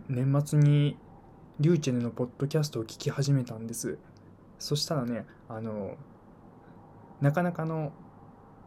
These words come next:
あの、塩梅に仕上がっていまして、面白いので、よろしければ聞いてみてください。これは、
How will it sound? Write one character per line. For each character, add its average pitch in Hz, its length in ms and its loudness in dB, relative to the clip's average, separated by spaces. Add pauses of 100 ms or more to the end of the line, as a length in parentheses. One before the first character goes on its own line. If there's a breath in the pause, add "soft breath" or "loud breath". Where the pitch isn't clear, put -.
(760)
あ 117 160 -8
の、 117 400 -6
塩 139 100 4
梅 139 320 4
に 135 340 0
仕 139 220 -4
上 131 120 0
が 131 120 0
っ 127 40 -4
て 110 560 -8
い 123 60 -8
ま 120 180 -4
し - 160 -8
て、 120 400 -4 (1700 loud breath)
面 147 160 8
白 175 200 2
い 156 60 4
の 123 100 2
で、 - 220 -4 (220)
よ 135 80 -2
ろ 139 80 0
し 147 80 -2
け - 80 -2
れ - 20 0
ば 139 80 -6
聞 139 200 -6
い - 20 -6
て 139 100 -2
み 143 140 2
て 113 100 -10
く 120 100 -14
だ 110 120 -12
さ 123 160 -8
い。 - 80 -8 (1000 loud breath)
こ 127 60 -2
れ 131 200 -6
は、 131 340 -4